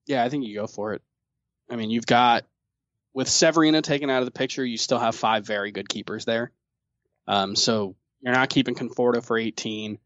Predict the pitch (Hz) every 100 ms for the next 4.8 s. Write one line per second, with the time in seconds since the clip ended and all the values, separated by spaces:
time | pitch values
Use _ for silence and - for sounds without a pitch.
0 | _ _ _ - 151 220 - 320 - 139
1 | 165 143 127 117 113 113 135 120 107 117
2 | 135 - 160 139 139 143 135 131 123 117
3 | 113 110 110 110 123 113 110 113 110 107
4 | 107 _ _ _ _ 98 104 98